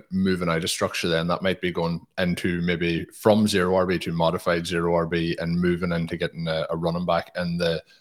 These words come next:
fourth round. Sometimes then you could even divert, and the, the offer could be the running back sitting for you there in the fifth round could be too much, and maybe you have to go in there again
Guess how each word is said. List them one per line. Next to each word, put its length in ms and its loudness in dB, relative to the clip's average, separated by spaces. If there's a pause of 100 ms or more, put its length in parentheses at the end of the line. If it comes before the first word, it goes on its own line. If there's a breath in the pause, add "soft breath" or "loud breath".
(160 soft breath)
fourth 360 2
round. 400 6 (340 loud breath)
Sometimes 440 4
then 280 8
you 120 0
could 140 2
even 240 2
divert, 400 4
and 200 -2
the, 220 -2 (100)
the 180 -2
offer 360 0
could 240 -2 (100)
be 340 -2 (120)
the 180 -2
running 260 2
back 200 4
sitting 260 -2
for 80 -2
you 60 2
there 100 2
in 60 -2
the 60 -2
fifth 260 -4
round 160 0
could 60 -6
be 60 -2
too 200 -4
much, 220 -4
and 80 -2
maybe 160 -2
you 60 0
have 100 -6
to 80 -6
go 120 -4
in 140 0
there 180 4
again 400 -2